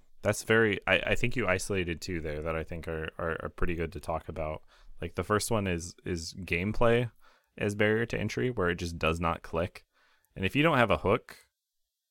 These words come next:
and the game starts confusing you or something like that, there's zero reason to continue. There were all these other games we wanna play,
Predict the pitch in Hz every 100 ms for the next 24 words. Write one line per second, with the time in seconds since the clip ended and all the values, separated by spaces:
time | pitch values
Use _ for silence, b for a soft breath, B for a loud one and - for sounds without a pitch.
0 | _ _ _ _ _ - 92 90 85 90
1 | 87 87 101 104 - - - - 92 87
2 | - - - _ - - 90 - 101 107
3 | 110 110 113 110 110 - 110 113 110 107
4 | 113 110 131 123 113 110 101 101 123 131
5 | 98 87 85 92 90 95 98 104 101 123
6 | 101 92 110 B B B B - 104 110
7 | 104 104 110 104 104 101 104 104 104 92
8 | 87 85 - 85 80 82